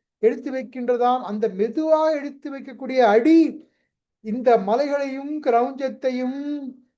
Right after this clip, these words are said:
மேருவையும், எட்டு குலகிரிகளையும், சூரனுக்கு காவலாக இருக்கும் ஏழு மரிக-,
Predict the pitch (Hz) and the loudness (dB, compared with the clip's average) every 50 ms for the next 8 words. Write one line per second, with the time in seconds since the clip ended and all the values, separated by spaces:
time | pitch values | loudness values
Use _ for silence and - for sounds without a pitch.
0 | _ 175 208 226 262 285 285 277 269 262 262 254 240 247 262 269 277 285 285 285 | _ -2 0 0 0 0 -2 -4 -4 -4 -4 -2 -2 -2 -4 -4 -6 -10 -12 -14
1 | 285 277 269 247 208 220 214 214 - 277 226 - 233 220 254 277 254 277 269 269 | -14 -12 -4 2 2 2 2 0 -4 -8 -4 0 2 2 2 2 0 -4 -6 -6
2 | 247 254 262 254 254 247 262 269 285 285 285 254 - 247 262 277 277 254 262 240 | -2 -2 -2 -2 -2 -6 -6 -8 -10 -10 -12 -10 -10 -8 -6 -6 -4 -4 -4 -6
3 | - - 247 202 - 214 214 254 269 277 269 269 247 247 254 240 240 - 247 247 | -8 -10 -12 -4 -2 0 2 2 2 4 4 4 4 4 4 2 0 -4 -6 -8
4 | 202 175 185 214 247 269 269 226 202 202 226 247 262 262 262 247 | -6 0 2 4 4 2 2 -4 -4 -2 -4 -4 -4 -6 -6 -6